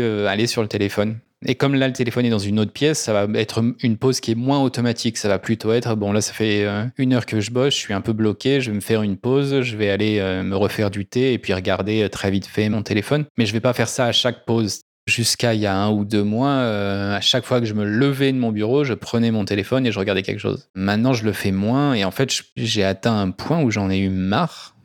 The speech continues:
tout simplement. Je sais pas quel a été mon déclencheur qui a fait que j'ai arrêté Twitter. Je sais pas quel a été mon déclencheur, là, tout de suite, qui fait ça.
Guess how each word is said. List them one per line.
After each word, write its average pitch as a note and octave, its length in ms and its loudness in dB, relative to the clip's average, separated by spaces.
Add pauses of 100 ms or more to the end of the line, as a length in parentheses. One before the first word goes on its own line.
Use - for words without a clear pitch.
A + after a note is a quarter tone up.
tout - 80 -6
simplement. C3 800 2
Je - 140 -2
sais B2+ 100 2
pas D#3 140 0
quel B2+ 160 0
a - 20 4
été B2 160 0
mon A#2+ 120 2
déclencheur A#2+ 500 0
qui - 80 -2
a A2 40 0
fait - 140 -2
que A2+ 80 -4
j'ai G#2+ 80 0
arrêté G2+ 300 0
Twitter. B2+ 380 -2
Je C3+ 100 0
sais A#2 160 -4
pas C#3+ 100 2
quel C3+ 160 0
a A#2 40 4
été A#2 180 -2
mon A2+ 120 0
déclencheur, A#2 640 0
là, A2 140 0
tout - 140 -6
de G#2+ 40 -2
suite, - 260 -2
qui G#2+ 120 -4
fait A2 220 0
ça. C#3 260 0